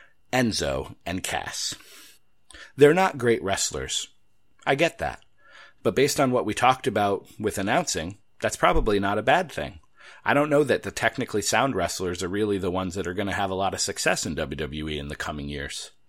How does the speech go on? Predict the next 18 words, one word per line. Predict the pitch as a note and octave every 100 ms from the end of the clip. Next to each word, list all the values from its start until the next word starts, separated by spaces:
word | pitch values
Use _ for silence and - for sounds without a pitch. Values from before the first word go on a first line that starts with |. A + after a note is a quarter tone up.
| _
They're | G#2+ B2
gonna | D#3 C3
be | G2+
focused | - G#2+ G#2 -
on | G2+
the | G2
ones | F#2 F#2 -
who | G2+
can | F2+
tell | - G#2
a | F#2+
story | - B2 G#2 D#2+ D#2 F2+
and | - F#2
are | F2+
good | G2 F2
on | E2
the | E2+
mic, | G#2+ A2+ - -